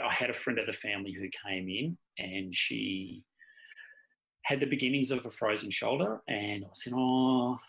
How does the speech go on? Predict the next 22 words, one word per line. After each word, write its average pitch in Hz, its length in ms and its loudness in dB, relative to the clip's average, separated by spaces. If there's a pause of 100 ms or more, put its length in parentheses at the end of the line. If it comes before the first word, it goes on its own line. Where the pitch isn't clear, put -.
(120)
you 127 100 0
know, 120 120 0
look, 120 240 -2
I'll 113 160 4
be 131 100 4
honest 113 320 -2
with 104 120 -2
you. 110 260 0 (120)
I, 110 120 2 (100)
you 131 120 -4
know, 104 120 -4 (120)
I 113 100 2
don't 120 200 -2
have - 160 -4
a - 80 -6
great, 95 300 -2
sh-, - 220 -2
you 104 120 -8
know, 98 140 -4
strike - 400 -4
rate 98 160 -2
with, - 160 -6